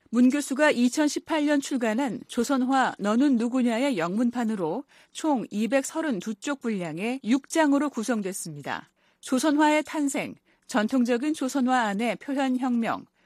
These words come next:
조선화의 전성기 이념화의 변모, 주목되는 현대미술가와 작품들, 집체화, 현대 문인화를 내용으로 합니다. 인물, 그림, 사료 등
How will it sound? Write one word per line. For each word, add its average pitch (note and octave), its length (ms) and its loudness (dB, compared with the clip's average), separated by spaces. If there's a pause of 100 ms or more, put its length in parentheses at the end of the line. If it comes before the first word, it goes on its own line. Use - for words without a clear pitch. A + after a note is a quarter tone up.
(240)
조선화의 B3+ 720 2
전성기 A3 720 -2
이념화의 A3+ 600 -2
변모, F#3+ 560 -6 (420)
주목되는 C4+ 760 2
현대미술가와 A3+ 1080 0
작품들, G3 640 -6 (360)
집체화, A#3+ 760 -4 (260)
현대 A#3 420 0
문인화를 G#3+ 760 0
내용으로 G3 420 -2
합니다. C#3+ 480 -8 (840)
인물, C4 540 4
그림, A#3+ 460 0
사료 C4 340 -2
등 F#3 260 -2